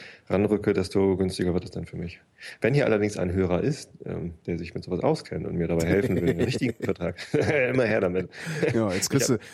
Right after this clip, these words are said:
Speaker 2: jetzt, jetzt scheißen dich, jetzt, jetzt wirst du zugeschissen von diesen ganzen komischen hier,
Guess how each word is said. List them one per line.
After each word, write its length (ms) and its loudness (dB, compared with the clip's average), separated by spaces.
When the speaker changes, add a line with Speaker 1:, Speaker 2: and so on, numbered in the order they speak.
Speaker 2:
jetzt, 240 0
jetzt 200 0
scheißen 340 2
dich, 180 0
jetzt, 300 -2
jetzt 200 -2
wirst 160 0
du 40 -6
zugeschissen 500 -2
von 120 0
diesen 200 2
ganzen 280 0
komischen 420 0
hier, 200 2